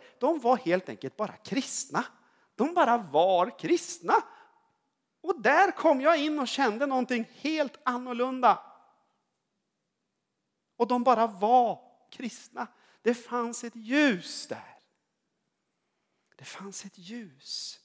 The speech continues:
Så Jesu ord i Matteus visar ju att livet som vi har mellan oss också ska lysa då för andra så att de kan bli frälsta. Och här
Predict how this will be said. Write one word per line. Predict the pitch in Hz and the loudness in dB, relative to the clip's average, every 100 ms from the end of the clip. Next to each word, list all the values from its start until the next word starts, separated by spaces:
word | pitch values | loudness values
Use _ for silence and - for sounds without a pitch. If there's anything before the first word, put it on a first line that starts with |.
| _ _ _ _ _ _ _ _ _ _ _ _ _ _ _ - - _ | _ _ _ _ _ _ _ _ _ _ _ _ _ _ _ -20 -20 _
Så | 196 | 2
Jesu | 202 254 233 - | 4 4 4 2
ord | 294 247 240 | -2 -2 -2
i | |
Matteus | 226 214 - 233 226 165 | -2 -2 -4 -2 0 0
visar | 170 220 170 - 220 | -4 -6 -4 -4 -2
ju | 226 | -2
att | 170 - | -4 -6
livet | 160 233 254 220 151 180 - - - | -6 -6 -4 -2 0 0 -2 -16 -18
som | - - 170 180 | -10 -4 -4 -4
vi | 220 | -6
har | 190 208 214 | -6 0 0
mellan | 196 202 175 180 202 | 0 2 2 2 0
oss | 175 214 - - - _ | 0 -2 -6 -14 -18 _
också | 202 185 - | -4 -4 -8
ska | 202 - | -8 0
lysa | 190 185 214 170 143 - 208 | 0 0 -6 -6 -8 -6 -4
då | 175 170 165 - _ | -2 -2 -4 -8 _
för | - 180 - | -2 0 0
andra | - 196 143 123 123 151 151 - _ | 0 2 0 -4 -10 -4 -4 -6 _
så | - - - | -12 -10 -6
att | 156 - | -8 -8
de | - 160 170 135 123 _ _ | -4 -2 -2 -6 -16 _ _
kan | - 156 151 151 143 139 | -12 -6 -6 -6 -12 -10
bli | 135 127 131 131 | -8 -8 -12 -20
frälsta. | - 165 139 107 - - 139 - | -18 -16 -16 -14 -16 -12 -12 -12
Och | - - - 165 | -20 -18 -16 -16
här | - - 123 101 92 85 | -12 -4 -4 -4 -6 -12